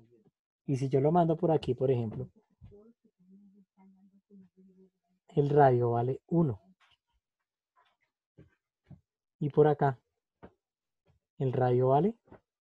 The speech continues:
uno. Entonces, por eso le llaman la circunferencia o círculo unitario, porque vale uno el radio. ¿Listo? Bien. La otra cuestión. Voy a coger este radio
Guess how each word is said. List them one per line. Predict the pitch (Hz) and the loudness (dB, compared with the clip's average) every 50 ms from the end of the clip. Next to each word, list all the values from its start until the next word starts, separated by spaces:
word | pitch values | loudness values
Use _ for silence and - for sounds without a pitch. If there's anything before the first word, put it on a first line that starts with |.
| _ _ _ _ _ _ - | _ _ _ _ _ _ -4
uno. | 143 127 117 101 - _ _ _ _ _ _ _ _ _ _ _ _ _ _ _ _ _ _ _ _ _ _ _ _ _ _ _ _ _ _ - | -2 -2 -2 -4 -8 _ _ _ _ _ _ _ _ _ _ _ _ _ _ _ _ _ _ _ _ _ _ _ _ _ _ _ _ _ _ -10
Entonces, | 127 - 131 117 - | -6 -4 -4 -2 0
por | - 147 | 0 0
eso | 131 107 135 | 2 2 0
le | 139 147 | 0 2
llaman | 139 135 117 120 120 127 | 2 0 0 0 -2 -2
la | 135 139 127 | -2 -2 -2
circunferencia | - 143 131 - - 120 - - 117 117 120 127 139 175 165 | -2 -4 -4 -4 -6 -6 -6 -4 -4 -4 -4 -4 -4 -4 -4
o | - 151 113 | -4 -6 -4
círculo | - 135 123 120 - - 131 147 156 - | -2 -2 -2 -2 -2 -2 -2 -2 -2 -2
unitario, | - 165 160 156 160 151 - - 147 117 - - - _ _ - | 0 2 2 2 2 0 0 0 0 0 -2 -6 -16 _ _ -8
porque | 143 131 - 135 127 | -8 -6 -2 -2 -2
vale | 117 113 117 135 - - | -2 -2 -4 -6 -4 -2
uno | 170 147 147 165 185 175 | 0 0 0 0 0 -2
el | 143 123 117 | -4 -4 -4
radio. | 120 107 95 92 _ _ _ _ - - - - _ _ _ _ _ _ _ _ - | -4 -6 -6 -8 _ _ _ _ -18 -18 -18 -20 _ _ _ _ _ _ _ _ -2
¿Listo? | 135 131 123 - - 208 - _ _ _ _ _ _ _ _ _ _ _ _ _ _ _ _ - - _ _ _ | -2 0 0 -2 -4 -6 -8 _ _ _ _ _ _ _ _ _ _ _ _ _ _ _ _ -20 -20 _ _ _
Bien. | - 139 135 135 123 98 - _ _ _ _ _ _ _ _ _ _ _ _ _ _ _ _ _ _ _ | 0 2 4 4 4 2 -2 _ _ _ _ _ _ _ _ _ _ _ _ _ _ _ _ _ _ _
La | - 135 127 127 | 2 4 4 4
otra | 120 139 143 | 4 2 0
cuestión. | - - 147 - - 135 113 - _ _ _ _ _ _ _ _ _ _ _ _ _ _ _ | 0 0 -2 0 -2 -4 -4 -4 _ _ _ _ _ _ _ _ _ _ _ _ _ _ _
Voy | 139 139 | -2 0
a | 143 | 2
coger | - 196 160 143 127 | 2 2 4 4 2
este | 117 - - 151 | 0 2 2 2
radio | 139 143 135 123 120 135 139 | 4 6 4 4 4 0 -2